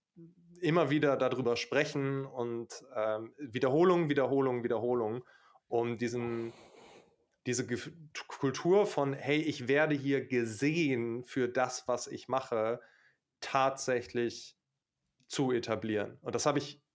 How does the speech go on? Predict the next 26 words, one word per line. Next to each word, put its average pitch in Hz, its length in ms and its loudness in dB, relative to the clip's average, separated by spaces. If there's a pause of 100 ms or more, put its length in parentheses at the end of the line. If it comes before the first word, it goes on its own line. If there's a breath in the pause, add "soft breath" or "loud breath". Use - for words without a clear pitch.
immer 165 360 2
wieder 147 300 2
von 123 540 -2 (800 soft breath)
Bewerbern 143 560 4
gehört, 131 500 2
von, 117 500 -4 (160)
äh, 120 140 -8
Mitarbeitern 131 680 0
gehört. 120 540 -2
In 113 160 -8
jedem 160 300 2 (140)
Exit-Interview 120 1500 -2 (360 soft breath)
kommt 147 500 -2
das 117 260 0
auf. 113 400 0 (260)
Ich - 120 -4
hatte 151 240 2
das 135 240 -2
Gefühl, 127 680 0
ich 110 200 -6
werde 135 320 2
mit 120 160 -4
meiner 113 300 -2
Leistung 127 680 0
hier 117 400 -4
gesehen. 104 800 -4